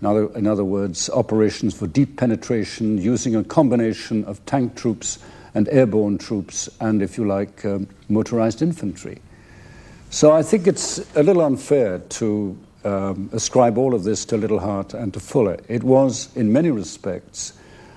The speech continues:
uh, the practical experience which the Germans acquired in Russia, which I would regard as being perhaps the most decisive and even more important.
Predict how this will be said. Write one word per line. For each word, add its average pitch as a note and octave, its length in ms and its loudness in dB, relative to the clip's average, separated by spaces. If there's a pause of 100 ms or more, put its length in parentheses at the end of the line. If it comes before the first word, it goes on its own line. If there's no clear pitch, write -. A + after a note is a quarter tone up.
(220)
uh, F2+ 300 -2
the A2 160 -2
practical C3+ 420 4
experience A2+ 680 0
which - 200 -8
the G#2+ 80 -4
Germans G2+ 800 0 (160)
acquired A2+ 420 0
in G2 140 -2
Russia, A#2 380 0 (520)
which - 180 -2
I D3 140 6
would A2 160 0
regard G2+ 340 0
as G2+ 140 -6
being A#2 240 0
perhaps A2 340 -2
the A2+ 80 -2
most G#2+ 220 0
decisive A2+ 520 0
and G#2+ 160 2
even A#2 280 2
more D#3+ 220 2
important. G#2+ 540 -2